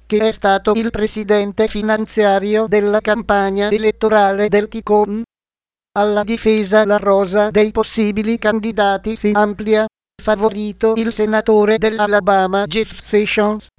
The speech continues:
che è stato consigliere di Trump durante la campagna.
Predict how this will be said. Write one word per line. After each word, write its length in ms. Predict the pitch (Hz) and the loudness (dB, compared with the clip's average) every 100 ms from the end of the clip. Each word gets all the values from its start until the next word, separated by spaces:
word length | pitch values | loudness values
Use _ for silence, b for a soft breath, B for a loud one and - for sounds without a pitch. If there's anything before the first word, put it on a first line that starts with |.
| - | -4
che 120 | 214 | 0
è 120 | 220 | 0
stato 440 | 214 202 196 196 | 0 0 2 0
consigliere 880 | 208 220 214 214 214 214 208 196 208 | 0 0 0 -4 -4 -2 0 0 -2
di 160 | 196 226 | -4 -6
Trump 560 | 208 220 208 - - | -4 -4 -4 -6 -12
durante 600 | - 214 220 208 196 214 | -4 2 4 2 2 0
la 140 | 202 208 | 0 0
campagna. 680 | 214 220 208 202 196 196 | 0 -2 0 0 0 -2